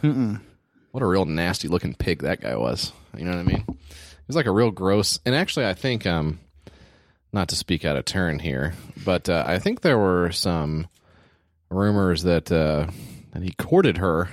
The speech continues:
Speaker 2: a little bit, uh, a little bit on the young side. I
Speaker 1: Yeah.
Speaker 2: think. So
Speaker 1: It seems like all the old rich guys love young,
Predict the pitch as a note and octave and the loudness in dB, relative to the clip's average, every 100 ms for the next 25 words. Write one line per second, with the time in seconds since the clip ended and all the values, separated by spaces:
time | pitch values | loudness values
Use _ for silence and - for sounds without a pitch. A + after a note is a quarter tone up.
0 | - - C3+ F3 D3 C3+ - - C3+ B2+ | -10 -12 -2 0 4 2 2 2 4 4
1 | B2 A#2+ - C#4+ B3 G#3 G3 F#3 D3 F#2 | 2 0 0 4 4 6 6 4 2 -2
2 | C2 F#2+ A2 _ - A2 G#2+ G2+ - - | -2 -6 -12 _ -6 -2 -2 -4 -8 -14
3 | - F#2 C#2+ - _ - - - - - | -10 -6 -6 -8 _ -20 -20 -20 -20 -10
4 | - F4 E4 A#3+ - - D#3 E3 F3 D3 | -4 -2 -2 -4 -4 2 2 2 2 4
5 | C#3 B2+ - C3 C3+ C#3+ B2+ A#2+ C3+ - | 4 4 2 2 4 2 2 2 0 -2
6 | E3 E3+ E3+ C#3 C3 B2+ B2 A#2 A#2+ A#2 | -2 -2 -2 2 2 2 -4 -6 -4 0
7 | A#2 B2 A#2+ A2+ | 2 4 2 0